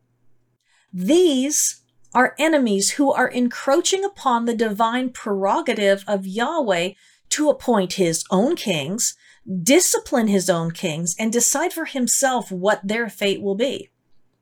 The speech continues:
They are wrong, even though they are enacting the continuing judgment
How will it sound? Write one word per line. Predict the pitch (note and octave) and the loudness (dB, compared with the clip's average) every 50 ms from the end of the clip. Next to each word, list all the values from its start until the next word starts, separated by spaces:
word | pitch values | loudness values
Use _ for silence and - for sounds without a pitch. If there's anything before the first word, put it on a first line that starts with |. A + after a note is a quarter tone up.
| _ _ - - - _ _ _ _ _ _ _ _ _ F#3+ | _ _ -20 -20 -20 _ _ _ _ _ _ _ _ _ 0
They | F3+ A3 C4+ D#4+ F4 - | 6 8 8 8 8 6
are | - D4 D#4 D#4+ D#4 D4 B3 | 4 4 4 4 4 2 0
wrong, | G#3+ A3+ C4+ D4+ E4 D4 B3 A#3 A#3 A#3+ B3+ B3 - | 0 2 4 6 6 6 6 6 6 4 2 0 -2
even | C4 C#4+ D#4 F4 F4 F4 F4+ E4+ D#4 C#4 B3+ | 0 2 4 4 4 4 2 2 2 2 2
though | B3+ B3 B3+ C4+ | 4 4 4 4
they | B3 C4 C4 C4+ C#4 - - | 4 4 2 2 0 -4 -2
are | A#3 A#3 A3+ A3+ A3 A3 G#3+ G#3 - - - | 2 2 2 2 2 0 -2 -4 -6 -8 -2
enacting | A3 B3+ B3+ B3 B3 A#3+ B3 C#4+ D#4+ - - - C4+ C4 C4 B3+ | 2 4 4 6 6 4 4 2 -2 -6 -4 -2 0 0 2 2
the | B3+ B3+ | 0 0
continuing | B3+ - C#4 C4+ B3 B3 - - - D4 D4+ D4+ D4+ D4+ C#4+ D4 C#4 C4+ B3+ G3 | 2 2 2 0 0 0 -2 -2 0 0 0 0 -2 -2 -4 -4 -2 -2 -2 -2
judgment | E3 - - G#3 A3+ A#3+ A#3 - A#3+ B3+ B3 A#3+ - | -2 0 0 2 2 0 0 -2 -2 0 0 -2 -4